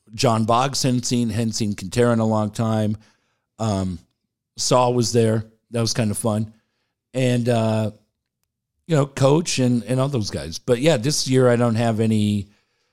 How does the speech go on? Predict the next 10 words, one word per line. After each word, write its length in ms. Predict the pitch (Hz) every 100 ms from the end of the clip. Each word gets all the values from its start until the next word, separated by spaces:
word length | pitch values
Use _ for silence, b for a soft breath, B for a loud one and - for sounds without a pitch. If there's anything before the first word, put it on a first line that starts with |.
| _
I 60 | 151
don't 100 | 139
have 140 | 135
any 240 | 127 113 104 _ _
time 240 | 120 110
commitment, 540 | 107 107 78 73 67 - _
so 180 | - 120
I'm 100 | 127
gonna 160 | 113
go. 240 | 85 71